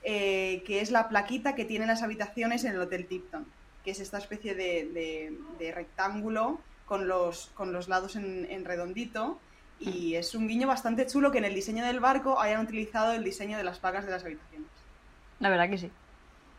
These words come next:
Speaker 1: Es un
Speaker 2: Está
Speaker 1: diseño
Speaker 2: muy
Speaker 1: guay.
Speaker 2: guay.
Speaker 1: Así que
Speaker 2: Mm.
Speaker 1: comienzo por esa curiosidad. Si quieres, Paula, podemos ir inter-, intercalando curiosidades, si tienes tú alguna.
Speaker 2: Vale.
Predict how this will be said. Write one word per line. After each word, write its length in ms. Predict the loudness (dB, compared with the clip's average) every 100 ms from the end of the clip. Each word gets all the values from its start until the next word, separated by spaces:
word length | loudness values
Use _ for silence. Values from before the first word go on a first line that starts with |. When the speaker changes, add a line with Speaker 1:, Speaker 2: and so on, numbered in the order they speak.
| -20 -20 -12
Speaker 1:
Es 200 | -10 -4
un 100 | -2
Speaker 2:
Está 160 | 0 0
Speaker 1:
diseño 140 | 0
Speaker 2:
muy 60 | 0
Speaker 1:
guay. 140 | -2 -4
Speaker 2:
guay. 40 | -10 -20 -20 -12 -8
Speaker 1:
Así 220 | -4 -2
que 120 | 2
Speaker 2:
Mm. 40 |
Speaker 1:
comienzo 380 | 2 2 2 2
por 100 | 2
esa 180 | 0 0
curiosidad. 560 | -2 -4 -4 -4 -6 -8 -14 -20 -20 -12
Si 220 | -4 0
quieres, 260 | 2 4
Paula, 320 | 6 6 6 6
podemos 320 | 4 4 4
ir 80 | 4
inter-, 440 | 4 4 2 0
intercalando 720 | -4 0 0 4 4 4 2 0
curiosidades, 680 | 0 -2 0 2 4 2 -2
si 120 | -4
tienes 280 | -2 -2 -2
tú 160 | 4
alguna. 480 | 4 6 8 6 4 -6 -2
Speaker 2:
Vale. 420 | 10 10 10